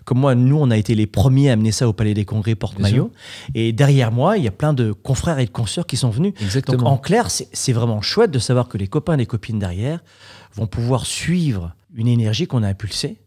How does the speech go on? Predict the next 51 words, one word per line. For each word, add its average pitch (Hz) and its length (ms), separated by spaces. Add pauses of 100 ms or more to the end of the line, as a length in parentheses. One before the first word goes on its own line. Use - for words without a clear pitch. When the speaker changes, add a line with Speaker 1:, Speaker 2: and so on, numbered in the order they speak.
(560)
Speaker 1:
Parce - 60
que - 80
c'est - 140
exactement 170 480
ce - 60
qui - 40
va 110 80
se 101 60
Speaker 2:
T'as 101 60
Speaker 1:
passer. 101 40
Speaker 2:
ouvert 120 160
Speaker 1:
Tu 117 60
Speaker 2:
une 107 60
Speaker 1:
vas 196 60
voir. 247 140
Speaker 2:
porte. - 180
Speaker 1:
T'as 127 80
ouvert 123 140
Speaker 2:
Ouais. 175 60
Speaker 1:
une 196 80
porte. 285 200
Et - 60
tu 131 140
Speaker 2:
Ouais. 123 80
Speaker 1:
vas, 120 80
tu, - 180
je, - 180
je - 80
te - 80
promets, - 300
il 196 60
y - 20
aura 113 120
d'autres 120 340
événements 104 240
sportifs - 360
maintenant. 104 260
Speaker 2:
Bah 104 200
oui, 180 160
oui, 196 80
bien 107 160
sûr. 151 140
Speaker 1:
Mais 165 60
t'avais 175 180
les 190 100
chocottes, 135 300
tu 120 100
te 120 80
dis, 117 100
Ah, 98 240
là, 98 80